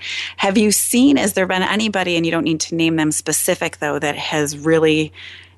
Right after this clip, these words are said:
had a, a, a shift of a hundred and eighty degrees by what you have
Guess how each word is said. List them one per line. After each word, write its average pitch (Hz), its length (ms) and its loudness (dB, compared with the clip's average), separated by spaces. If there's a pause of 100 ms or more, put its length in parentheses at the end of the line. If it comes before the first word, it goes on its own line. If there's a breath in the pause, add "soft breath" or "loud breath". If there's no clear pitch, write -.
(440 loud breath)
had 160 280 0
a, 143 200 0 (120)
a, 143 280 -4
a 143 60 -4
shift - 380 0
of 160 80 0
a 151 60 -2
hundred 165 340 0
and 156 80 2
eighty 151 300 -2
degrees 139 420 -4
by 139 140 -2
what 135 180 -4
you 143 120 -6
have - 320 -14